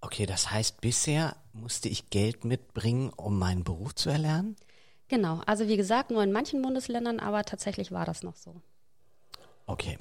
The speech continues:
Speaker 1: das heißt, wir haben jetzt politisch wirklich was bewegt.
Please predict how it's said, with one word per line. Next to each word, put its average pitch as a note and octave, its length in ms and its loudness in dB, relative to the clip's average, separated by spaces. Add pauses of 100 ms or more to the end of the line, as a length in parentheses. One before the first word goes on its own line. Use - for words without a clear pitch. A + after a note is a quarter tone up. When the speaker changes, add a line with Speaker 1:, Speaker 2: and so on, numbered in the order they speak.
(160)
Speaker 1:
das G2+ 200 2
heißt, A2+ 480 4 (140)
wir G#2+ 220 2
haben A2 180 4
jetzt - 400 2 (220)
politisch G#2+ 640 2
wirklich A2 640 2
was G#2 180 4
bewegt. G2+ 680 4